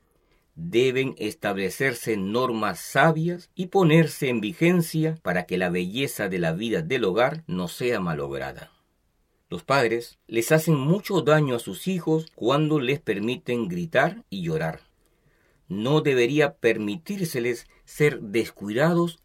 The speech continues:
y turbulentos. Si no se corrigen a edad temprana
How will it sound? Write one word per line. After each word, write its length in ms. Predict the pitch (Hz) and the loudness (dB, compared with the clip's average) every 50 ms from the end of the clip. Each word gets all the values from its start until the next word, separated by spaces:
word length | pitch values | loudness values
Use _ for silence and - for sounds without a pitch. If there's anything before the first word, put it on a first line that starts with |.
| _ _ | _ _
y 160 | - 117 110 | -8 -8 -8
turbulentos. 960 | - - 104 - 95 85 90 90 92 92 87 82 80 - - - - - - - _ _ _ _ _ _ _ _ _ _ _ - - - - - - - - _ _ | -6 -8 -8 -6 -4 -4 -4 -2 -2 -2 -2 -4 -4 -6 -10 -16 -16 -18 -20 -20 _ _ _ _ _ _ _ _ _ _ _ -14 -14 -14 -14 -16 -20 -20 -20 _ _
Si 180 | _ - - 165 | _ 0 2 4
no 120 | 220 233 | 4 4
se 180 | 226 - - - | 2 2 0 4
corrigen 640 | - 120 113 110 135 156 147 - 139 127 123 - - - | 4 4 4 6 4 2 0 2 0 -2 -2 -4 -4 -4
a 180 | 95 90 92 | -2 -2 0
edad 240 | 92 98 117 123 - | 2 4 2 2 2
temprana 720 | _ - 92 90 85 165 120 135 147 151 156 165 175 175 | _ -2 -2 0 0 2 4 4 6 6 4 2 0 -2